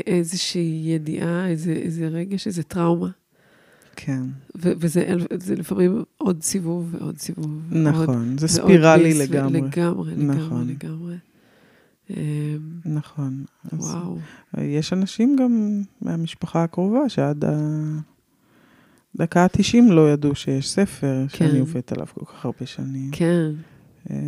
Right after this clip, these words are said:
Speaker 2: לא, לא הכל נוח לי בעניין
Speaker 1: לא.
Speaker 2: הזה, בכלל לא.
Speaker 1: אני רוצה לברך אותך, אני לא מצא לב, ל-,
Speaker 2: <laughs>
Speaker 1: ללכת, זאת אומרת,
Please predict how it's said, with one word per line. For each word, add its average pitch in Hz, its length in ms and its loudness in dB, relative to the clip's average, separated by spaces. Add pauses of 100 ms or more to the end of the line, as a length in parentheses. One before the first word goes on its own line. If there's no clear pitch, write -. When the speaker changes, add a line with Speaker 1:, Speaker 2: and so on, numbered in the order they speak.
(640)
Speaker 2:
לא, 185 320 -2
לא 208 180 2
הכל 202 320 2
נוח 175 400 0
לי 175 180 -4 (120)
בעניין 170 720 0
Speaker 1:
לא. 151 60 -2
Speaker 2:
הזה, 151 200 -6 (100)
בכלל 165 420 -6
לא. 147 120 -4 (540)
Speaker 1:
אני 160 160 2
רוצה 160 240 0
לברך 262 440 0
אותך, 226 240 0
אני 160 80 4
לא 156 120 4
מצא 190 280 0
לב, 269 240 4 (120)
ל-, 165 580 2 (580)
Speaker 2:
<laughs> 180 60 0
Speaker 1:
ללכת, 185 540 2
זאת - 120 -6
אומרת, 196 180 0